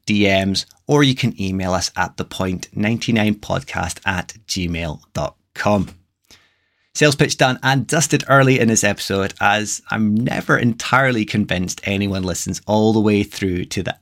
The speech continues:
outro tune. Let's get on with the show, however, and find out how the past week has been. I've had a fairly productive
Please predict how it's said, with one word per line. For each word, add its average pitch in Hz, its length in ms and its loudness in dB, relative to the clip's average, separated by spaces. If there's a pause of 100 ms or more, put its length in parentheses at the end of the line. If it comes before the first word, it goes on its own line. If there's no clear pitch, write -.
outro 131 480 2
tune. 117 460 2 (840)
Let's - 380 0
get - 180 2
on 117 160 2
with 113 80 2
the 113 80 2
show, 151 260 6
however, 147 680 4
and 123 500 2
find 170 300 2
out 127 160 2
how 113 240 0
the 113 140 0
past - 520 -4
week 101 260 -4
has 143 360 -2
been. 139 720 2 (1040)
I've 139 320 2
had 131 200 0
a 120 60 -4
fairly 139 540 0
productive - 1040 -4